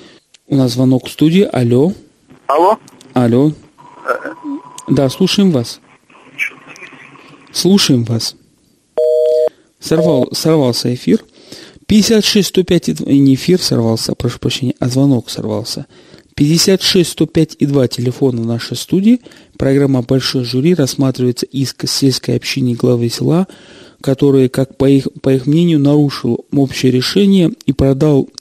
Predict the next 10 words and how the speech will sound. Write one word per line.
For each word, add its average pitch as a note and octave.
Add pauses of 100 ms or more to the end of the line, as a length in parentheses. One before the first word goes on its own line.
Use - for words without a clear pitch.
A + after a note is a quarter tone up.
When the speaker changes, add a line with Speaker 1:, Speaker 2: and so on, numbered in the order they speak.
(120)
Speaker 1:
земельный C3+
участок B2
и -
дом, E3
сельскохозяйственный B2
земельный A#2+
участок -
и -
дом, F#3 (640)
значит, B2+